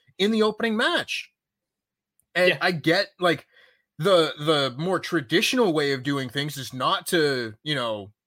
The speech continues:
Speaker 1: blow your wad in the first match, but that's kinda what made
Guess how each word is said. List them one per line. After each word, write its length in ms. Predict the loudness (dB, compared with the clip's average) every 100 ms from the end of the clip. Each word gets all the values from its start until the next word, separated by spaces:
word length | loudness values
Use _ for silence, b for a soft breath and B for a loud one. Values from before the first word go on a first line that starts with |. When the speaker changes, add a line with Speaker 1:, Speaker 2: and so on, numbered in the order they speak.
| _ -14
Speaker 1:
blow 280 | -4 -2
your 200 | -2 -4
wad 300 | -2 0 0 -2
in 40 |
the 80 | -6
first 340 | -4 -4 -2
match, 440 | -4 -2 0 -2 0
but 280 | 4 4 2 _ _ _ _ _ _ _ _ _ _ -6
that's 180 | -4 -4
kinda 320 | -8 0 2
what 300 | 4 2 0
made 420 | 0 2 2 -2